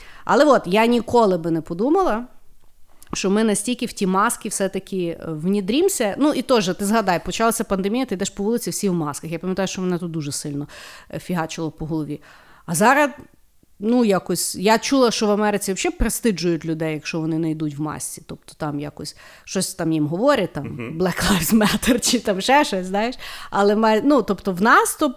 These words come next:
Speaker 1: просто там хтось іде в масці, хтось не йде в масці, ти вже знаєш, там, куди тобі треба заходити, не заходити.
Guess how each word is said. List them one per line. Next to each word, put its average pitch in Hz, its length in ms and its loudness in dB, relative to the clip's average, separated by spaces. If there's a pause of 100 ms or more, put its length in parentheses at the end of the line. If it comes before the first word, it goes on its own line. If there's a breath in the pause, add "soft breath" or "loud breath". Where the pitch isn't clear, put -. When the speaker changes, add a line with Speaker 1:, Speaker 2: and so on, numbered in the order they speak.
(180)
Speaker 1:
просто 220 400 0
там 165 180 -4
хтось - 260 -8
іде 202 200 0
в 247 40 2
масці, 185 340 0
хтось - 260 -8
не 165 100 -2
йде 196 180 0
в 214 60 -2
масці, 175 360 -4
ти 165 180 -10
вже 156 160 -4
знаєш, 160 300 -4
там, 151 140 -12
куди 156 220 -8
тобі 151 200 -12
треба 175 260 -6
заходити, 151 440 -10
не 147 160 -6
заходити. - 460 -14